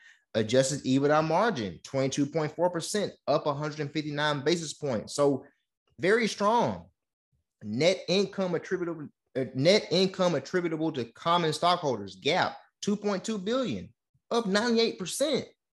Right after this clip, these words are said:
E P S attributable to common stockholders, diluted, gap, up ninety-one percent. Net cash, two point three billion. Net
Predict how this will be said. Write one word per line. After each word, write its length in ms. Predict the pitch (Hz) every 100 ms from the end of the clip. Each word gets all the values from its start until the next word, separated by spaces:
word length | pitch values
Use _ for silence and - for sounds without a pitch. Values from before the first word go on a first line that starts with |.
| _ _ _
E 240 | 208 226 226
P 220 | 180 214
S 120 | 220
attributable 760 | 151 - 208 175 147 107 - _ -
to 240 | 208 208
common 500 | - 160 190 196 190
stockholders, 720 | - 175 196 - 165 156 117
diluted, 560 | 120 135 139 190 143 104
gap, 400 | 135 185 160 76 - _ _ _ _ _ _ 233
up 160 | 240
ninety-one 480 | 226 247 247 247 247
percent. 720 | 254 233 294 302 226 - - _ _ _ _
Net 400 | 117 175 233 -
cash, 680 | 226 233 247 147 87 - -
two 180 | - 214
point 380 | - 214 208 202
three 220 | 214 220
billion. 600 | 160 180 240 202 110 95
Net 360 | 95 123 160